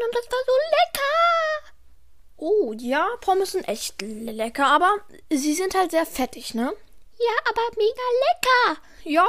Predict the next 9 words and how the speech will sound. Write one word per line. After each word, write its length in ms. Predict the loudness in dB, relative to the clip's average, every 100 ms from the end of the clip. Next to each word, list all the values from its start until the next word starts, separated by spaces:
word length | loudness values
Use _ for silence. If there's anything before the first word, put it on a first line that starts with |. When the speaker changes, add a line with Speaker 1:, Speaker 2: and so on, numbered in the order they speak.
| 2 -2
Speaker 2:
ich 140 | -6
feier 420 | -8 -2 2 2
Pommes 340 | 2 0 -2 -4
auch, 280 | -8 -8 -2
m-, 720 | 2 2 2 0 0 0 0
muss 160 | 0 0
ich 140 | -2
sagen. 320 | -4 -4 -6
Und 320 | 0 2 0